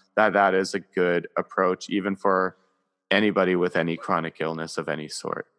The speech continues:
It, it's a, it makes it a little bit more manageable,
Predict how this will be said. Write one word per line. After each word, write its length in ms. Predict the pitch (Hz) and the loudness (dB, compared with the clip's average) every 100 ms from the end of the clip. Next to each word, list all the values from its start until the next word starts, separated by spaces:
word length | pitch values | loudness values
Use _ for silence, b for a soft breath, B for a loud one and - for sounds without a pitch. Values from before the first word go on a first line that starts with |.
| _ | _
It, 180 | 82 71 | -8 -4
it's 280 | - 92 - | -4 -6 -2
a, 220 | 90 90 - | -2 -2 -2
it 120 | 104 | -2
makes 240 | 101 104 120 | 0 0 0
it 60 | |
a 60 | 113 | 0
little 220 | 98 104 | 0 0
bit 320 | 92 90 87 _ _ _ _ _ _ _ 110 | 0 0 -2 _ _ _ _ _ _ _ -2
more 120 | 110 | 0
manageable, 680 | 87 73 90 - 117 143 | 0 -2 -2 -4 -6 -6